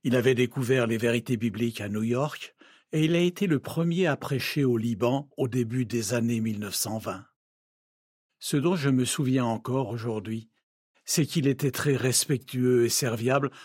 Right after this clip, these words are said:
envers deux jeunes diplômés de l'école de Galahad,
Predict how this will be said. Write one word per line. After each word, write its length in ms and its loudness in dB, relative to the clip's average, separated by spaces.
envers 340 2
deux 220 0
jeunes 480 2
diplômés 640 2
de 80 2
l'école 400 2
de 140 0
Galahad, 760 0